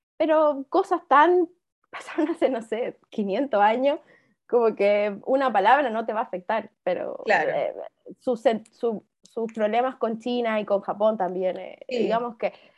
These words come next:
Speaker 1: es, son tensiones que como nosotros no vivimos ahí, no las vemos de la misma manera, nosotros las vemos desde afuera y quizás la encontramos como, eso no es un problema, pero para ellos sí es un problema y, y gente va a estar escribiendo, no sé.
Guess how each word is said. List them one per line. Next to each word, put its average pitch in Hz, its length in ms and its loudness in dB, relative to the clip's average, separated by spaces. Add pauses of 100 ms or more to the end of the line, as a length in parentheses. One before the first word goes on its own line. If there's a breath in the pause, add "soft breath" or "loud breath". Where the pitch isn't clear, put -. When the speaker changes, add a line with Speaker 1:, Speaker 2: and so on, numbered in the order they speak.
(280 soft breath)
Speaker 1:
es, 254 240 2 (280)
son 330 220 2
tensiones 359 440 2
que 311 140 -4
como 262 220 2
nosotros 269 360 -2
no 339 160 0
vivimos 349 320 2
ahí, 339 300 -2
no 269 180 -4
las 294 180 -4
vemos 269 380 -2
de 277 80 0
la 277 100 0
misma 277 220 -4
manera, 240 320 -8
nosotros 202 240 -6
las 220 100 0
vemos 214 280 -4
desde 190 140 -6
afuera 226 440 -4
y 196 140 -12
quizás 202 340 -8
la 220 60 -4
encontramos 208 480 -8
como, 185 340 -16 (1500)
eso 226 260 -4
no 214 100 -2
es 240 60 0
un 233 60 -2
problema, 196 520 0
pero 185 380 0
para 208 160 0
ellos 262 180 -4
sí - 80 -10
es 269 60 -2
un 262 60 -8
problema 302 520 -6
y, 294 260 -12 (240)
y 247 180 0
gente 262 300 0
va 254 80 4
a 254 40 -6
estar 247 180 2
escribiendo, 233 920 -4
no 196 140 -10
sé. - 280 -14